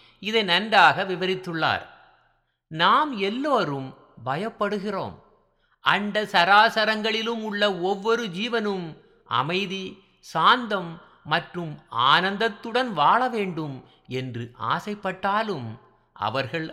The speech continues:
அனைவரிடமும் பயமே நிறைந்து குடிகொண்டுள்ளது. அமைதியும் ஆனந்தமும் நம்மை நிழல் போல்தான் தொடர்கிறது. அந்த நிழலை நாம் எட்டி பிடிக்க முயன்றால்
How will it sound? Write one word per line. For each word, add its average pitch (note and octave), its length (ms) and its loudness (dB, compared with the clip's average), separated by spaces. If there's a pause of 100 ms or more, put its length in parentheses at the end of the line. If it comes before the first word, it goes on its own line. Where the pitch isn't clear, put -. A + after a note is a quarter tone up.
(100)
அனைவரிடமும் D3+ 840 -2 (460)
பயமே C3 640 -4
நிறைந்து D3 500 -8 (460)
குடிகொண்டுள்ளது. D#3 800 -8 (1200)
அமைதியும் E3+ 800 0 (360)
ஆனந்தமும் F#3 840 0 (420)
நம்மை F3+ 480 0 (540)
நிழல் E3 460 0
போல்தான் C#3 680 -2
தொடர்கிறது. F3+ 680 -8 (800)
அந்த G3 400 0
நிழலை A3 500 0 (400)
நாம் G3+ 420 4
எட்டி G3 400 -4
பிடிக்க B3+ 560 -4
முயன்றால் F#3+ 760 4